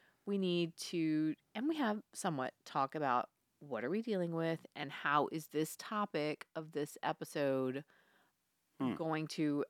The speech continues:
Speaker 1: help us deal with our
Speaker 2: So,
Speaker 1: bullshit.
Speaker 2: s-, so, <clears throat> current crises.
Speaker 1: Yes, this week, this
Speaker 2: And
Speaker 1: past
Speaker 2: the
Speaker 1: week.
Speaker 2: topic
Speaker 1: Right.
Speaker 2: of the current crises.
Speaker 1: And how they
Speaker 2: And
Speaker 1: relate.
Speaker 2: how they relate. I
Speaker 1: Yeah,
Speaker 2: like
Speaker 1: totally.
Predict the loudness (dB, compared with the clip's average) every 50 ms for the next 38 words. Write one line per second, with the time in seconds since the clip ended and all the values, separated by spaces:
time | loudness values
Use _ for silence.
0 | _ -12 -14 -4 0 2 2 2 2 -2 -8 _ -8 -8 -8 -8 -8 -12 -14 -12
1 | -6 -2 -2 -2 -2 -2 -4 -6 -8 -8 -8 -8 -6 -6 -6 -6 -8 -10 -14 -20
2 | -20 -20 -16 -12 -10 -8 -8 -6 -6 -6 -8 -8 -6 -6 -4 -4 -2 -2 -2 2
3 | 6 8 8 10 10 8 6 4 2 _ _ _ _ -10 -10 -6 -2 -2 -2 -2
4 | -2 -4 -8 _ -8 -2 2 4 6 6 6 6 4 2 0 -4 -8 -8 _ _
5 | _ _ -16 -8 2 6 6 6 6 4 2 2 2 2 2 2 0 0 0 -2
6 | -2 -4 -4 -8 -8 -6 -6 -6 -6 -4 -4 -4 -4 -4 -2 0 0 2 2 2
7 | 0 -2 -4 -8 -8 -8 -6 -6 -8 -8 -4 0 2 2 2 2 0 -2 -2 -4
8 | -4 _ 0 0 0 0 0 -4 -4 -2 -2 -2 -2 -2 -2 0 4 4 4 4
9 | 4 2 2 2 2 0 -4 -8 -12 _ -8 -6 -2 2 2 2 4 2 0 0
10 | 0 0 0 0 0 2 4 4 4 4 2 2 0 0 0 -2 -2 0 0 0
11 | 2 2 0 -2 -2 -2 -2